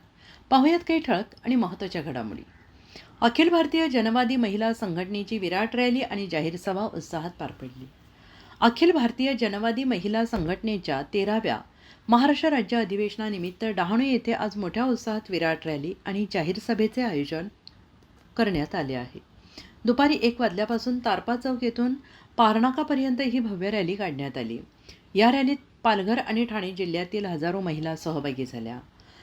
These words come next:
महिलांच्या हक्कांसाठी, सामाजिक न्यायासाठी, समानतेच्या मागण्यांसाठी घोषणाबाजीने संपूर्ण परिसर दणाणून गेला.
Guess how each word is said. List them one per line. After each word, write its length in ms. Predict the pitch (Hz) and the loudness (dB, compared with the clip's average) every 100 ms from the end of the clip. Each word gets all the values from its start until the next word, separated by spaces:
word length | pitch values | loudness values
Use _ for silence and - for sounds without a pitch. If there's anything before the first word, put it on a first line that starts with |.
| - - | -6 2
महिलांच्या 460 | 214 254 277 311 | 4 4 4 2
हक्कांसाठी, 840 | 269 254 - 214 214 214 135 - - - | 0 -2 -2 -2 -2 -4 -4 -8 -10 -8
सामाजिक 400 | 196 208 226 269 | -4 -2 -2 -2
न्यायासाठी, 600 | 233 180 180 202 196 160 135 | 0 0 0 -4 -4 -4 -4
समानतेच्या 600 | 185 175 214 247 247 269 | -4 -2 -2 -2 -2 -2
मागण्यांसाठी 640 | 214 151 165 170 190 214 | -2 -4 -6 -8 -6 -6
घोषणाबाजीने 880 | 180 165 - 226 233 156 147 143 - - - - - | -4 -6 -2 0 0 0 -4 -4 -10 -18 -20 -20 0
संपूर्ण 400 | 240 226 254 262 | 2 4 2 2
परिसर 460 | 269 185 185 202 208 | 2 0 0 -2 -2
दणाणून 480 | 202 151 131 127 | -2 -2 -2 -4
गेला. 300 | 123 113 - | -4 -6 -10